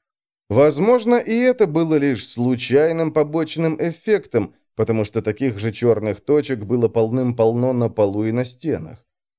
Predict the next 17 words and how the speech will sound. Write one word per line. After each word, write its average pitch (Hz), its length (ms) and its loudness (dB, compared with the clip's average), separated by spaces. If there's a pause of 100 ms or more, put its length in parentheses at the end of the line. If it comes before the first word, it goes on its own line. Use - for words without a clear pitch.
(120)
Вся - 260 -2
эта 110 220 2
картина, 110 520 -2
будто 120 320 -4
нечеткий 117 560 -2
снимок, 147 580 -4
сделанный 107 640 -2
сквозь 104 420 -6
толстый 110 500 -2
слой 107 280 -4
текучей 110 480 -4
воды, 120 280 0
колебалась, 123 920 -2
растягивалась, 120 1300 0
съеживалась 131 800 0
и 120 60 -2
мерцала. 107 680 -4